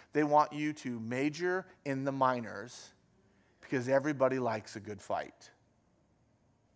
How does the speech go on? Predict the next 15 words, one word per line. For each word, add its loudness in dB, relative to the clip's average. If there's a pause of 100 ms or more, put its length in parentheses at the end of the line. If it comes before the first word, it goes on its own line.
(680)
They 2
want 4
you -2
to -2
think -6
about 2
all 0
this -4
stuff -2 (1040)
and -16
forget -6
about -10
what -14
really -12
matters. -14